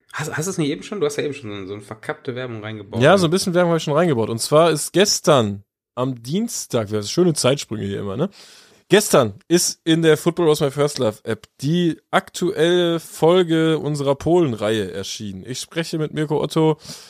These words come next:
Speaker 2: über seine Geschichten aus Polen und zwar kümmern wir uns in dieser Woche um die Nationalmannschaft. Und das ist ein sehr komplexes Thema,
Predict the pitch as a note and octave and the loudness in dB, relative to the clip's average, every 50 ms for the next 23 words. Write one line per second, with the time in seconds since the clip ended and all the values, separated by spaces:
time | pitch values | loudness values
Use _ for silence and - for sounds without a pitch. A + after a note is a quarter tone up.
0 | - _ _ _ _ - F3+ G#3 G3+ G3+ G3 G3 G3 G3 F3 - B2+ A#2 A#2 C#3 | -20 _ _ _ _ 0 2 4 6 6 8 8 6 4 2 0 -4 -2 2 2
1 | D3+ E3+ F#3 F#3 F3 F3 F3 F3 D#3+ E3+ E3 D#3 - - G3 - - E3+ E3 D3 | 4 4 4 4 4 4 2 2 0 -2 -2 -2 -2 -2 -4 -4 -4 -6 -4 -4
2 | D3+ - - - F3 F#3 G3+ G3+ G3+ G3 F#3 E3+ E3+ E3+ E3 - - - - C3+ | -4 -4 -2 0 4 4 4 4 4 2 0 -2 -2 -2 -2 -4 -6 -4 0 2
3 | C#3+ D#3 D#3+ D#3+ D#3+ D#3 - - E3 E3 E3+ D#3+ D3 D3+ D3+ D3+ C#3+ C#3+ C#3+ D3 | 4 4 4 4 2 0 -2 -2 0 2 2 2 2 0 0 0 0 0 0 2
4 | D3+ C#3+ C#3+ - D3 C#3 C#3+ C3+ C3+ C3 C3 B2+ B2 C3 - - - B2+ A#2 A#2+ | 2 2 2 2 0 0 0 0 -2 0 0 0 0 -2 -2 -2 -2 0 2 2
5 | A#2+ C3+ B2+ A2 F#2+ - - G2+ - - A2+ B2 D3+ - - D#3 C3+ C3 C#3 E3 | 2 2 2 0 -2 -4 -6 -6 -6 -4 0 0 0 2 2 0 0 2 4 4
6 | F#3 G3 - F#3 F3 E3+ - - F3+ F#3+ - - C3 A#2 - - - A#2 A2+ A#2 | 4 4 2 0 -2 0 0 -2 -2 -2 -2 -4 -6 -6 -8 -6 -4 -2 0 2
7 | B2+ D3+ F3+ | 2 0 0